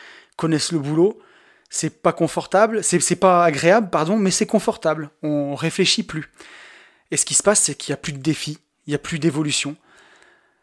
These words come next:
Parce que, bah, par définition, le progrès, il se situe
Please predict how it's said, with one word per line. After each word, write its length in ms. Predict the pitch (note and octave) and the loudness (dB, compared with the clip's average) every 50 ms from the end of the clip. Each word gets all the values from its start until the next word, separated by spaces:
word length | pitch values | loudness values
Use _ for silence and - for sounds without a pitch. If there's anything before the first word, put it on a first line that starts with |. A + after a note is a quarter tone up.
| _ _ _ | _ _ _
Parce 200 | - D3 - - | -6 -2 -2 0
que, 200 | - E3+ E3 E3+ | 2 4 4 4
bah, 220 | D#3 C#3+ C3 B2+ | 4 0 -4 -4
par 200 | B2+ - C3+ C3+ | -4 -4 -6 -4
définition, 680 | C#3+ D3+ C#3+ - - E3 D3+ C#3+ - - - E3 F3 F3 | -4 -6 -6 -6 -6 -6 -4 -4 -4 -2 -2 -2 -2 -2
le 100 | D#3 C#3+ | -4 -6
progrès, 520 | - - - D#3 C#3+ C3+ C3+ D3+ E3 E3+ F3 _ _ - | -8 -8 -8 -6 -6 -4 -4 -4 -6 -6 -10 _ _ -10
il 80 | C3+ | -8
se 140 | - - C#3+ | -8 -6 -6
situe 500 | - - - C3 - - - D#3 D3+ | -6 -8 -8 -10 -14 -12 -12 -12 -14